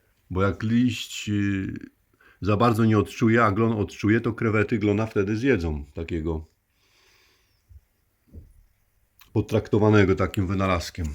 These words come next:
No, czyli mieszanka karbo z wodą utlenioną, z tym, że teraz ostatnio to tutaj chyba z osiemdziesiąt procent to miałem raczej wody utlenionej. Bo wcześniej psikałem samym karbo,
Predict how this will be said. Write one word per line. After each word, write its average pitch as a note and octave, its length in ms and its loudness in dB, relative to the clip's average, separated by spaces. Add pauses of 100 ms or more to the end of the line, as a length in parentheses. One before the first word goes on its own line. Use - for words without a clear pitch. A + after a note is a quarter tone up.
(760)
No, E2+ 200 -8
czyli G2 320 -8
mieszanka A#2+ 540 -2
karbo A#2 480 2
z F#2 60 -10
wodą A2+ 280 0
utlenioną, A#2 640 -2 (460)
z - 80 -18
tym, A#2+ 140 -2
że G#2+ 140 2
teraz A2 240 0
ostatnio G#2 360 -2
to F#2+ 120 -4
tutaj F2+ 320 0 (600)
chyba G2+ 220 0
z F2+ 80 -2
osiemdziesiąt G#2+ 400 -2
procent B2 480 -4
to A#2+ 100 -4
miałem A2+ 500 0 (260)
raczej G#2 280 -6
wody G#2+ 240 -4
utlenionej. F#2+ 580 -2 (2250)
Bo F#3 180 2
wcześniej C#3+ 600 -2
psikałem B2+ 420 0
samym B2 360 -2
karbo, C#3+ 520 2